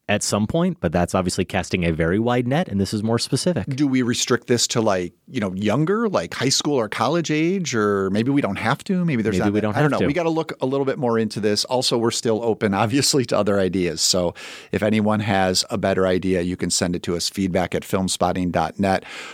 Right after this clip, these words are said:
Speaker 2: or reach out on Twitter. I'm at Larson on Film. Adam is at Filmspotting. Quick note about the Filmspotting meetup coming up June twenty-three in Los Angeles. That is still the date.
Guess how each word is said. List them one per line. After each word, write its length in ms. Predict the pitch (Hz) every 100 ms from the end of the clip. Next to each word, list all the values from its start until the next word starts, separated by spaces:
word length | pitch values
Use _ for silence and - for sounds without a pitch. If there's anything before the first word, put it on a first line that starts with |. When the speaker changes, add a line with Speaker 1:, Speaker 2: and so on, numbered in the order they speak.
| -
Speaker 2:
or 260 | 131 127 120 - _ _ -
reach 180 | 98 98
out 140 | 101 90
on 100 | 85
Twitter. 400 | 90 87 80 -
I'm 200 | - 95 -
at 220 | 98 -
Larson 280 | 95 - 90
on 140 | 85
Film. 240 | 82 85 82
Adam 260 | 87 87
is 160 | 85 - -
at 220 | 95 78
Filmspotting. 800 | - - 110 110 - 69 - - - - - - - -
Quick 220 | - 147
note 240 | 147 143 -
about 340 | 117 120 123 -
the 80 | 113
Filmspotting 520 | 127 127 - 120 107
meetup 340 | 110 120 135 - -
coming 280 | - 98 101
up 220 | 117 -
June 340 | 107 107 107 110
twenty-three 760 | - 101 90 - 104 104 104 -
in 300 | 107 110 107
Los 260 | 85 -
Angeles. 560 | 101 107 107 104 104 -
That 180 | 101 95
is 120 | 87
still 300 | - - 151
the 80 | 180
date. 300 | 147 131